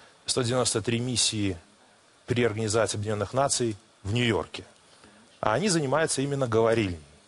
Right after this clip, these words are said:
Говорильни занимаются для того, чтобы, э, каждая страна, во-первых, имела право там говорить на равных. То есть это единственное место в мире, фактически,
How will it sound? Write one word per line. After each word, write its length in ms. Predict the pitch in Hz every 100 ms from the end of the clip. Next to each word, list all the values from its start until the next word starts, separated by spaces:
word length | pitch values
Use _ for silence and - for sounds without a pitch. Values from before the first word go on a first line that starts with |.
| _ _ _ - - -
Говорильни 440 | 104 127 175 160
занимаются 520 | 135 139 139 135 -
для 120 | 117 117
того, 360 | 135 160 185
чтобы, 580 | - - 135 131 123 117 - _ _ _ _ _ - _ - -
э, 260 | 110 104 101
каждая 380 | 151 156 135 123
страна, 600 | - 123 123 143 160 151 - _ _ _ _ _ _ _ _ -
во-первых, 640 | 107 139 143 135 113 - -
имела 600 | 117 123 131 123 120 110 _ _ _ -
право 360 | 131 135 120
там 340 | 110 117 117 110
говорить 460 | 104 104 107 110
на 100 | 107
равных. 280 | 104 82 - - - _ _ _ _ -
То 40 |
есть 120 | 110
это 140 | 123 131
единственное 580 | 143 131 151 - 113 113
место 360 | 107 95 -
в 60 | 107
мире, 300 | 185 143 98 -
фактически, 640 | 110 - 98 - - -